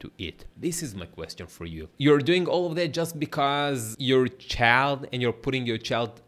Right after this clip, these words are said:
under the spotlight, or you're leading by example? So it's also important when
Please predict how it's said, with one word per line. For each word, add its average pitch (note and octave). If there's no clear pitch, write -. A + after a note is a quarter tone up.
under A#2
the G2
spotlight, E3+
or D3
you're C3+
leading A2+
by G2
example? F#2+
So D3
it's -
also F#3+
important A#2
when A2